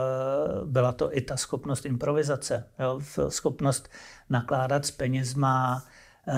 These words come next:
takže prostě si vždycky rozmyslím ten výdaj a přemýšlím, jestli je to, to, to s-, to správné místo,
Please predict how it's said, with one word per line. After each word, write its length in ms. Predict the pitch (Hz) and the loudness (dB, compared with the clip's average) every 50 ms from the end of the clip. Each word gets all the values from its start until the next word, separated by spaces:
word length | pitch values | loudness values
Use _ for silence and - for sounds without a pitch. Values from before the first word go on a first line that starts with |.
| 127 127 123 123 123 - - | 2 4 2 2 0 -2 -2
takže 800 | - 120 120 117 117 123 117 117 127 127 127 123 127 123 123 120 127 | 0 0 0 0 -2 -4 -4 -4 -2 0 0 2 2 2 0 -2 -4
prostě 320 | 127 117 - - - 143 | -6 -6 -6 -4 -4 -4
si 160 | - - 143 | -4 -2 -4
vždycky 400 | 127 123 123 120 - - - 143 | -4 -4 -4 -4 -4 -2 0 0
rozmyslím 640 | 127 127 123 127 135 131 - - - 139 127 127 120 | 0 0 0 0 -2 -2 -2 0 0 2 2 2 2
ten 200 | 131 139 131 123 | 0 0 0 -2
výdaj 580 | 117 117 117 120 127 127 123 123 127 127 127 - | -2 -2 -2 0 0 2 2 2 0 0 -2 -2
a 220 | - 127 131 135 - | -4 -4 -4 -4 -4
přemýšlím, 600 | - - - 127 123 127 123 - - 156 135 127 | -4 -4 -2 -2 -2 -2 -2 -4 -4 -2 -2 -2
jestli 480 | 127 120 - - - - 131 123 120 120 123 - - - - - - - - - - 151 160 | -2 -2 -4 -4 -2 0 0 0 0 0 -4 -10 -18 -20 -20 -20 -20 -20 -20 -20 -18 -12 -6
je 200 | 165 147 135 117 | -2 0 0 0
to, 140 | - - 123 | 2 0 -2
to, 500 | 113 - - 135 123 123 127 127 131 131 131 131 131 127 131 131 143 143 151 180 185 190 202 202 - - _ | -2 0 0 0 2 0 0 -2 -6 -8 -10 -12 -12 -12 -12 -10 -10 -10 -10 -10 -12 -14 -16 -20 -20 -20 _
to 120 | - - | -12 -8
s-, 440 | 123 - - - - - - - - - - - _ _ _ _ _ _ _ - 233 254 - _ _ _ _ _ _ _ _ _ _ _ _ _ | -8 -6 -6 -6 -8 -8 -10 -12 -16 -18 -20 -20 _ _ _ _ _ _ _ -18 -18 -18 -18 _ _ _ _ _ _ _ _ _ _ _ _ _
to 120 | - 147 | -2 -2
správné 440 | 139 - - 143 131 123 123 127 131 | -2 0 0 2 2 2 2 2 0
místo, 500 | 139 131 120 120 - - - 139 131 - | 0 0 -2 -2 0 4 4 4 4 4